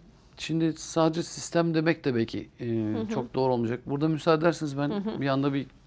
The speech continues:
Speaker 1: köprü görevi görmek istiyorum.
Speaker 2: Tabii ki.
Speaker 1: Bir tarafta firmalar var. E, gayet güzel, harikulade ürünleri, çözümleri var ve bunu ispatlamış olanlar var tabii ki. Ha, bunu tam olarak ortaya koyamayan, vizyon koyamayan firmalar da yok değil.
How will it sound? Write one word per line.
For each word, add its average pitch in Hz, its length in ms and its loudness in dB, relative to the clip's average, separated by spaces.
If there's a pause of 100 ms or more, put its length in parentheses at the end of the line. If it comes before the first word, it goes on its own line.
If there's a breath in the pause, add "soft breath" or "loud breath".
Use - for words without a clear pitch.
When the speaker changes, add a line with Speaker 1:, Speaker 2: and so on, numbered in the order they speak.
(140)
Speaker 1:
köprü 143 320 -2
görevi 131 260 2
görmek 110 280 2
istiyorum. 110 320 -2
Speaker 2:
Tabii 156 240 -2
ki. 233 160 -2 (200)
Speaker 1:
Bir - 60 -4
tarafta 147 400 2
firmalar 135 880 -2
var. 147 300 2 (560 loud breath)
E, 117 40 -6 (220)
gayet 131 320 4
güzel, 131 220 0
harikulade 131 520 2
ürünleri, 127 400 0
çözümleri 117 500 0
var 160 200 6
ve 147 100 2
bunu 143 300 0 (560 soft breath)
ispatlamış 139 720 0 (360)
olanlar 120 400 2
var 92 320 0
tabii 92 200 -4
ki. - 160 -8 (360 soft breath)
Ha, 156 160 -2
bunu 170 220 4 (100)
tam 160 160 0
olarak 156 280 4
ortaya 156 300 0
koyamayan, 147 500 0
vizyon 135 320 0
koyamayan 135 440 -2
firmalar 127 560 0
da - 40 6
yok 175 240 6
değil. - 160 -4